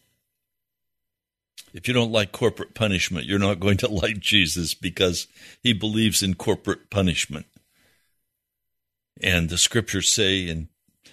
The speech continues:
Hebrews, the twelfth chapter, that if he considers you a son or a daughter, he will discipline you.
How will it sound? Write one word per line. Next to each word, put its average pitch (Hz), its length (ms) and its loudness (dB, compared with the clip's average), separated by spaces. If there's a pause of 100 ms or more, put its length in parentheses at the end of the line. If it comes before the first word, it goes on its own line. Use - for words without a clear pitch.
Hebrews, 92 800 0
the 78 100 -10
twelfth 98 340 -2
chapter, 90 500 -2 (1400)
that 98 240 -4
if 82 120 -4
he 90 320 2 (600)
considers 110 560 0
you 113 100 -4
a 87 40 -4
son 87 480 0 (1200)
or - 80 -2
a 78 60 -2
daughter, 85 400 2 (2750)
he 110 140 0
will 95 300 2
discipline 78 640 -4
you. 69 120 -12